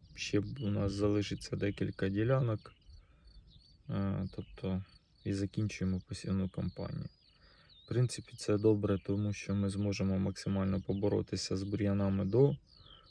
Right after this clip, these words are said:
сходів, бо ми працюємо без ґрунтових гербіцидів. Але тут завжди критично з вологою. Тобто ми нам максимально намагалися її зберегти, і, в принципі, волога в нас є, сіємо в вологе.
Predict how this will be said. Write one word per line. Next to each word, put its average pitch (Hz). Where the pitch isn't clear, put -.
сходів, 110
бо 95
ми 98
працюємо 98
без 95
ґрунтових 98
гербіцидів. 95
Але 104
тут 110
завжди 110
критично 104
з -
вологою. -
Тобто -
ми 101
нам 104
максимально 104
намагалися 98
її 98
зберегти, 104
і, 110
в 98
принципі, -
волога 98
в 90
нас 92
є, 117
сіємо 98
в -
вологе. 107